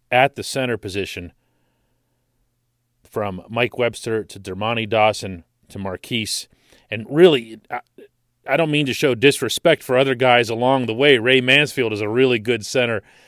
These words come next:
in the seventies. Jeff Hardings was another one along the way. Uh, they've had other players at those positions, but really when you think of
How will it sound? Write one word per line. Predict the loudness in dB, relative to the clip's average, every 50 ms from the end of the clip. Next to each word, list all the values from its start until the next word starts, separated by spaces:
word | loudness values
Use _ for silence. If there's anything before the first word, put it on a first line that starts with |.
| _ -12 _
in | -6 -4 -4
the | -6
seventies. | -4 -2 0 0 0 0 -2 -4 -6 -4
Jeff | 0 2 2 2 0
Hardings | 0 0 0 2 2 0 -2 -4 -6 -6
was | -8 -6
another | -4 -2 0 0 0 0
one | -2 -2 -4
along | -4 -4 -2 -2 -2 -2 -2 -4
the | -6 -4
way. | 0 2 2 2 2 0 -4 _ _ _ _ _ _ _ _ -6
Uh, | -4 -4 -4 -6 -8 -14 _ _ _ _ _ _ _
they've | 2 4 4 4 4 2
had | 2 2 4 4 2 0 -2 -10 _ -20 -4 0
other | 2 2 2 2 -2
players | -4 -4 -2 0 2 2 2 2 0 -2
at | -6 -6
those | -6 -6 -6 -6
positions, | -10 -8 -2 0 0 0 0 -4 -10 -10
but | -10 -12 -12 -12 _ _ _ _ _ _ _ _ _ _ _
really | 0 2 2 4 4 2
when | 0 -2 -4 -4
you | -6 -8
think | -4 -4 -2 -2 -2 -2 -4
of | -4 -4 -8 -14